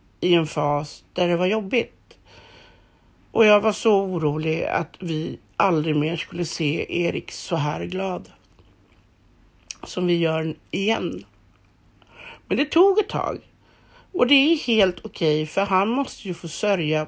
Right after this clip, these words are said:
på sitt sätt. Man sörjer alla olika och hanterar sorgen på ett helt annorlunda sätt än andra. En del kanske sörjer på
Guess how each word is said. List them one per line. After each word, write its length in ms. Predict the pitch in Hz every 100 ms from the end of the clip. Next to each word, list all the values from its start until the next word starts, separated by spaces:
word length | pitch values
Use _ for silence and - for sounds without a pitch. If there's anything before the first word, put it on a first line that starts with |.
| -
på 120 | -
sitt 380 | 185 - 247 - _
sätt. 600 | - - - - _ - - - - _ _ _ _ _ _ - - - _ _ _ _ _ _ -
Man 180 | 247
sörjer 560 | 247 - 233 208 214 -
alla 420 | - 240 202 170 -
olika 720 | 196 165 156 135 160 160 208 - _ _ _ _ _ _ _ _ _ _ _ _ _ _ _ -
och 140 | - 175
hanterar 580 | 180 170 160 151 151 160
sorgen 680 | - 147 143 135 135 147 -
på 80 | -
ett 100 | 156
helt 500 | - 170 170 151 -
annorlunda 520 | - 156 147 147 78
sätt 440 | - - - - - _ _ _ _ _ _ _ -
än 140 | 202
andra. 460 | 311 247 - - - _ - - - _ -
En 200 | 160 147
del 240 | 151 202
kanske 300 | 311 330 330
sörjer 400 | 302 233 190 170
på 260 | 156 156 131